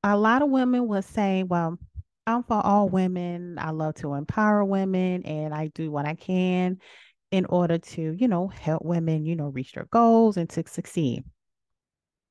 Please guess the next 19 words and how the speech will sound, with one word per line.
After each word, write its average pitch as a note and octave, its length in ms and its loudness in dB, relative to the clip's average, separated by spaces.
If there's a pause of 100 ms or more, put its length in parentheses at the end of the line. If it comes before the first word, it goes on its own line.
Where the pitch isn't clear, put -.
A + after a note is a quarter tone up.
(360)
And D#4 120 2
a F3+ 80 4
lot E3 180 2
of D#3+ 60 -8
times C3 520 -2
it's, E3+ 160 -10 (120)
it's - 140 -8
a F#3+ 60 0
lie. D#3+ 480 -2 (1000)
People C#4+ 800 0 (680)
are G3+ 220 4
happy F#3 480 -2
for E3 280 -4
you C#3+ 600 -2 (1200)
when F3+ 240 6
they're D#3 220 4
in D#3+ 240 0
your D3+ 140 0
face - 480 -4